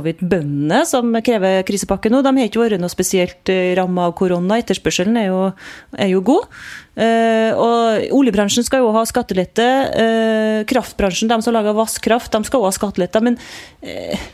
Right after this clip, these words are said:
det er jo, de, de er jo rammet av et fall, eh, i det de, prisen på det de selger, sånn som er ganske vanlig i den bransjen der. Altså, å drive og så skylde på at korona,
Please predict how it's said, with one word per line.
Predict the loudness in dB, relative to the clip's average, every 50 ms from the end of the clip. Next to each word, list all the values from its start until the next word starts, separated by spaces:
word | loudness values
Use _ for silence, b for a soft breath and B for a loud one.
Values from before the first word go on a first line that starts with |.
| B B B B B B B -16
det | -10 -4 0
er | 2 2 4 4
jo, | 4 4 2 2 2 2 2 2
de, | 2 2 2 2 2 2
de | 2
er | 2 2 2 2
jo | 4 4 4
rammet | 4 4 2 2 2
av | 2 2 2
et | 0 -2 -2 _ _ -14 -12 -10
fall, | -6 -2 -2 0 0 0 0 0 2 2
eh, | 2 2 2 2 0 0
i | 0 0 0 0 2
det | 2 2 2
de, | 2 2 0 0 -2 -4 -2 0
prisen | 0 0 0 -2 -2 -4
på | -2 0
det | 2 2
de | 2 2 2
selger, | 2 2 2 2 2
sånn | 2 2 2
som | 2 2 2
er | 2 2 2 2 0 0
ganske | 0 -2 -2 -2 -2 0 0
vanlig | 2 2 2 0 0
i | 0
den | 0 0 0
bransjen | 0 -2 -2 -2 -2 0 0
der. | 2
Altså, | 2 0 0 0 0
å | 0 0 -2
drive | -2 0 -2 0 0
og | -2 -2
så | 0 0 0
skylde | 0 0 0 0 0 -2
på | -2 -2 -2 -2
at | -2 0 0
korona, | 2 2 2 0 0 0 -2 -2 0 0 0 -2